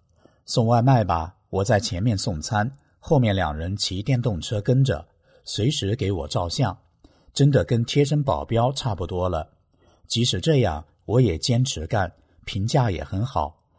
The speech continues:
最后邪恶没招了，又是让美团给我封了号，饿了么给我封了号。在一般人看来，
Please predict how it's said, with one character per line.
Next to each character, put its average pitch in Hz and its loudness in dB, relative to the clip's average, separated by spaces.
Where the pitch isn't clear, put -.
最 - 0
后 92 0
邪 98 -4
恶 110 4
没 82 -4
招 123 2
了， 98 -2
又 139 4
是 131 2
让 113 4
美 78 -4
团 104 0
给 113 0
我 87 2
封 95 -6
了 92 -4
号， 87 -4
饿 165 6
了 98 4
么 76 -6
给 98 0
我 87 0
封 90 -6
了 76 -6
号。 80 -2
在 120 4
一 120 4
般 127 4
人 110 4
看 101 -2
来， 76 -6